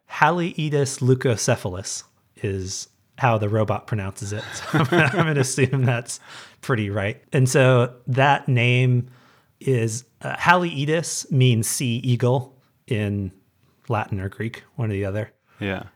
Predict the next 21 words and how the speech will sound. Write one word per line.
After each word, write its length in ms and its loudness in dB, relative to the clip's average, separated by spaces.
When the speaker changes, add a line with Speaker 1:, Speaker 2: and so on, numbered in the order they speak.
Speaker 1:
And, 520 -4
and 180 -4
actually, 320 0
I 60 0
thought 220 2
I 60 4
had 160 2
a 80 0
note 300 0
of 360 -2
what 340 0
lusocy-, 520 -2
lus-, 320 -2
lusosyphilis 840 0
mean, 160 -2
but 140 0
I 80 4
don't 180 -2
see 140 -2
it 100 -4
here. 260 -6